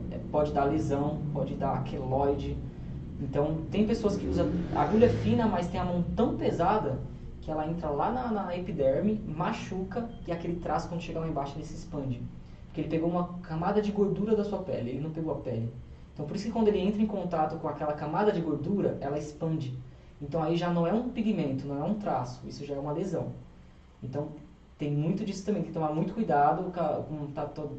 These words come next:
um tatuador que você escolhe tatuar. É legal sempre quando você for tatuar, você pegar referência, sabe?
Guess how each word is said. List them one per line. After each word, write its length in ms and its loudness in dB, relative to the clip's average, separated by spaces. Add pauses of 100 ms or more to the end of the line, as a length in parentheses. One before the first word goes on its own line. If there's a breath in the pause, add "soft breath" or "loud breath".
um 140 -8
tatuador 420 -2
que 120 -8
você 480 -6
escolhe 400 -6
tatuar. 560 0 (280 loud breath)
É 80 -2
legal 300 4
sempre 220 2
quando 120 2
você 60 -8
for 100 -4
tatuar, 420 2
você 260 -4 (540)
pegar 220 2
referência, 500 4
sabe? 260 -4